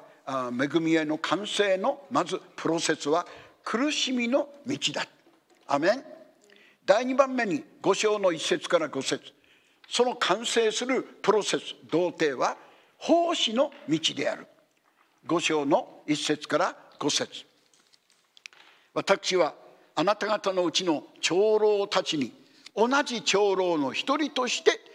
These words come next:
キリストの苦難の証人、やがて表される栄光に預かる者として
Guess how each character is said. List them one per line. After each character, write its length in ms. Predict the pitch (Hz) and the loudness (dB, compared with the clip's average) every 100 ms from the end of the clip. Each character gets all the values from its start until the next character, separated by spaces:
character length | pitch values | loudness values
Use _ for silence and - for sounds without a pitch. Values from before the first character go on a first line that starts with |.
| - _ | -20 _
キ 120 | - | -2
リ 100 | 208 | 0
ス 40 | 208 | 0
ト 120 | 196 | 0
の 140 | 185 | 0
苦 140 | - 180 | 0 0
難 240 | 185 175 | 0 2
の 120 | 160 | 0
証 280 | 156 - 208 | 0 2 2
人、 260 | 247 220 - - - | 2 -2 -6 -16 0
や 140 | 147 214 | 6 6
が 140 | 285 | 4
て 160 | 254 - | 0 0
表 320 | 170 202 180 | 2 2 2
さ 80 | 175 | -2
れ 100 | 165 | -4
る 160 | 160 165 | -2 2
栄 120 | 165 | 2
光 240 | 175 175 165 | 2 -2 0
に 160 | 151 - | 0 2
預 260 | 165 220 | 2 2
か 140 | 277 269 | -2 0
る 120 | 247 | 0
者 200 | 240 240 | -2 -2
と 180 | 233 220 | 0 -2
し 120 | - | 2
て 160 | 285 | 0